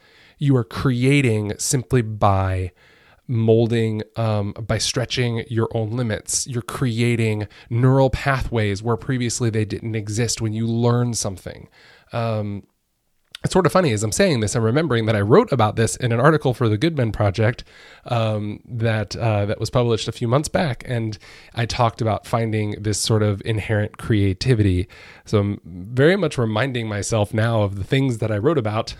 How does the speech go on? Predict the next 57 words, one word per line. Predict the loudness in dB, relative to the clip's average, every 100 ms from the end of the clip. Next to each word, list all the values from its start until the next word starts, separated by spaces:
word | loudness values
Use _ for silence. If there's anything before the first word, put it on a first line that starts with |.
| -8
<laughs> | -2 2
a | 2
few | 0 0
months | 2 0 -2
ago. | -4 -4 -2
So, | -2 -2 -4 -12 -20 -8
um, | 0 2 2 0 -2
funny | -2 0
how | 2 2
that | 2
works. | 0 -2 0
But, | -2 -2 -8 -20 -20 -14
y-, | -14 -4
you | 0
know, | 2 2
that's, | 0 -2 -4
that's | -2 0 0 -4
kind | -4 -2
of | -2
where | 0
I'm | 0 0
going | -2 -4 -4
with | -8
this | -8 -8
is, | -8 -8 -10 _ _ _ _ _ _ _ -12
that's | -10 -2 0 0 0 -4
what | -4 -2
I | -2 0 0
want | -2 -6
to | -8
do | -8 -4 0 0
is, | -2 -6 -8
is | -4 0
I | 0
wa-, | 0 -4
I, | -2 -2 -4
I | -4 -4
have | -2 -2 0 -2 -2
and | -2
I | -2 -2
am | 0 0
adopting | -2 -2 -2 -2 -6
this | -6 -4
identity | -6 -2 -4 -4 -6 -6
as | -4 -6
a | -8
creator. | -6 -6 -2 -2 -2 -4
And | -6 -8
it's | -8 -4
one | -4
of | -2
the | -4
things | -4 -4 -4
that | -2 -2 -2
I | -2
love | 0 0 0
about | -2 0 -2 -2